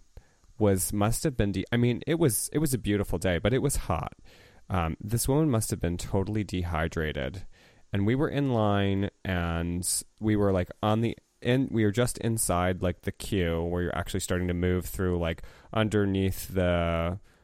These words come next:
the, like, trees and, like, the legs of the A T A T and all those things that are set up there. And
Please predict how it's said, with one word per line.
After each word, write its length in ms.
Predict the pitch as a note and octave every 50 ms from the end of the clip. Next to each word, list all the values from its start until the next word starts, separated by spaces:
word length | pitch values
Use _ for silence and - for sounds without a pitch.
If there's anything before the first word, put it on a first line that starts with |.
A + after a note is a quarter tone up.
| _ _ - -
the, 320 | - A#2 A2 G#2+ G#2 G2+ -
like, 240 | - F#2+ F#2 F2 - -
trees 800 | - - - C#3 B2 B2 A#2+ A#2 A#2 A2+ A2+ A2+ A2 G#2+ -
and, 140 | G2 F2+ F2
like, 220 | F2 F2 E2 _
the 100 | - F#2+
legs 500 | F2 F2+ F#2 F2+ F2+ F2+ F#2 F#2+ F#2+ -
of 220 | F#2+ F2+ F2 E2+ D#2+
the 140 | - F2 E2
A 100 | F2 F2+
T 220 | - - F2 F2+
A 120 | F#2+ G#2
T 420 | G2+ - - G#2+ G2 F#2+ F#2 F#2 F2+
and 120 | F2 E2+
all 120 | E2+ E2 D#2+
those 200 | E2+ E2+ - -
things 240 | D#2+ E2 E2+ E2
that 100 | - -
are 80 | D#2+ E2
set 200 | - - - D#2
up 160 | D#2 E2 - -
there. 280 | - C2 C#2 C#2+ G2 - - - - - - - - - - - - -
And 480 | G2+ F#2+ F#2 F2+ F2+ F2 F2 F2 -